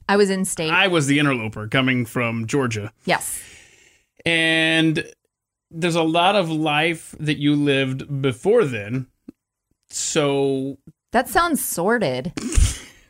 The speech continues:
Speaker 2: Well, no, I'm saying
Speaker 1: I'm a Karen. There is no sordid life.
Speaker 2: Right. No, I'm just saying there, there was eighteen years of your life. So take us back to Norfolk, Nebraska, and then we'll catch up to an era that I was more familiar with.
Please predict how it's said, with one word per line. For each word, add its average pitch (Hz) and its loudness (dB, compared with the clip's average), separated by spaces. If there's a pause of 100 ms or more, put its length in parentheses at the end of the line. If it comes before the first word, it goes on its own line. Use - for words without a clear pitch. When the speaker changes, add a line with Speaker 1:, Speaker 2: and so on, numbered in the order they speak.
(120)
Speaker 2:
Well, 277 -6
no, 277 0
I'm 208 2
saying 208 2
Speaker 1:
I'm 381 4
a 330 4
Karen. 190 4 (560)
There 277 6
is 359 4
no 294 4
sordid 247 4
life. 196 2
Speaker 2:
Right. 190 -2
No, 180 0 (320)
I'm 226 2
just 220 2
saying 196 4
there, 180 4
there 185 0
was 180 0
eighteen 208 0
years 208 2
of 165 0
your 170 2
life. 190 2
So 165 -4
take 196 -2
us 160 -2
back 196 0
to 170 0
Norfolk, 185 -2
Nebraska, 156 0
and 147 -2
then 175 -2
we'll 165 0
catch 156 -2
up 151 -2
to 135 -2
an 143 -8
era 151 -2
that 139 -4
I 147 0
was 143 -4
more 135 -4
familiar 143 -2
with. 120 -6